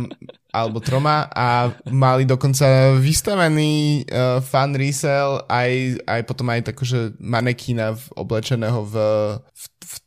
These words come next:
normálne v komplete Decathlon, až, už v tom novom.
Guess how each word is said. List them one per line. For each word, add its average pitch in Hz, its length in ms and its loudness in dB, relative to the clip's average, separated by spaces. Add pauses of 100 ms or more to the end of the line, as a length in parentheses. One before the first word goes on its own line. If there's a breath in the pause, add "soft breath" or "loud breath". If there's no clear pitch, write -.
normálne 117 420 0
v 107 120 -8
komplete 117 520 -2 (360)
Decathlon, 117 480 -4
až, 113 160 -4 (320)
už 135 120 0
v 135 100 -4
tom 135 100 6
novom. 123 320 4